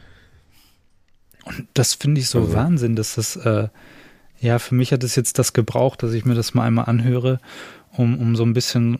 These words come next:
Speaker 1: Umdenken, äh, zu erfahren und zumindest jetzt mal viel bewusster mit dem Thema umzugehen. Also einfach zu sagen, ich achte jetzt halt darauf, wie viel Schlaf ich bekomme. Ähm, ich versuche jetzt auch,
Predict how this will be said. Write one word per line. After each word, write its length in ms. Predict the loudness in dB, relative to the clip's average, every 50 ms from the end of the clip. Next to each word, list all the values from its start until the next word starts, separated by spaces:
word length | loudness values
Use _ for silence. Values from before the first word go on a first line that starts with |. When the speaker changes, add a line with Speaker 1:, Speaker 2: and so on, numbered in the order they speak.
| _
Speaker 1:
Umdenken, 840 | -2 0 0 2 2 0 0 -2 -4 -4 -4 -2 -2 -2 -2 -4 -8 _ -4
äh, 220 | -2 0 0 0 0
zu 160 | 0 0 0
erfahren 540 | 0 0 0 0 0 2 2 0 0 0 0
und 160 | -2 -4 -10 -10
zumindest 420 | -8 -2 0 2 2 2 0 0 -2
jetzt 200 | -4 -4 -2 0
mal 320 | 0 2 2 0 -2 -4 -6 _ -20 -20 -20 -20 _ _ _ _
viel 220 | -8 -2 0 0
bewusster 720 | 2 2 0 0 2 0 0 0 -2 -2 -2 -2 -2 -4 -8
mit 240 | -4 -2 -2 0 0
dem 120 | 0 0
Thema 260 | 2 2 0 2 0
umzugehen. 580 | -2 -4 -4 -6 -6 -4 -2 -2 -2 -2 -2 -2
Also 300 | -2 0 0 0 0 0
einfach 300 | 0 0 -2 -2 -2 -2
zu 140 | -2 -2 -2
sagen, 440 | 0 2 2 2 2 2 0 -2 -2 -6 -16 -20 -20 -16 -16 -14 -14 -16 -20 -20 -20 -20 _ _ _ _ _ _ _
ich 180 | -10 -8 -8 -6
achte 260 | -6 -6 -4 0 0
jetzt 180 | 0 2 2 2
halt 240 | 0 0 0 -2 -12 _ _ -2
darauf, 520 | 0 0 2 4 2 2 2 0 -4 -10 -10 -2
wie 140 | 0 0 2
viel 160 | 2 2 0
Schlaf 320 | 0 0 0 0 0 0 -4
ich 120 | -8 -6
bekomme. 540 | -6 -4 -2 0 0 2 2 0 0 -2 -4 _ -4 0
Ähm, 320 | 0 2 2 0 -2 -4 _ _ _ _ _
ich 140 | -6 -6 -6
versuche 420 | -4 -4 -2 0 0 0 2 2
jetzt 280 | -2 0 -2 -8 -6 -2
auch, 320 | 0 0 2 0 0 -4